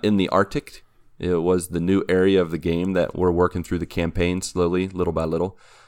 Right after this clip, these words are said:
Uh, but then right when it was about to get too frustrating, we switched over to Jackbox Party Pack. And we did Jackbox one through three. And I would say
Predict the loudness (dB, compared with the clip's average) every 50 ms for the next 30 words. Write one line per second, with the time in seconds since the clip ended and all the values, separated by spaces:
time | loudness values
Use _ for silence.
0 | _ _ _ -4 -2 0 2 2 0 0 0 2 0 0 2 4 4 4 4 4
1 | 2 2 6 6 6 6 6 4 0 0 2 0 0 0 0 2 4 4 2 2
2 | 0 -2 -4 -4 -4 -6 -8 -6 -2 0 -2 -2 -2 -2 -2 0 0 0 -2 -4
3 | -4 -8 -14 _ _ -4 -4 -4 -2 0 0 0 0 2 2 2 4 4 2 0
4 | -2 -2 -4 -2 0 0 2 0 -2 -2 -4 -4 -2 0 0 0 -2 -2 -2 -2
5 | -2 -2 -4 -2 0 0 0 0 -4 -6 -6 -6 -10 -12 -18 _ _ _ _ _
6 | _ _ _ _ -8 -6 -4 -4 -2 -2 -4 -2 0 0 2 2 2 0 -2 -4
7 | -10 _ _ _ _ _ _ -4 -2 -2 -2 0 0 0 0 0 0 -4 -4 -2
8 | -2 -2 -2 -4 -4 -4 -4 -2 0 2 2 2 2 0 -2 -6 _ _ _ _
9 | _ _ _ _ -4 -2 0 2 2 0 0 0 2 2 2 2 2 0 0 2
10 | 4 6 6 6 6 6 4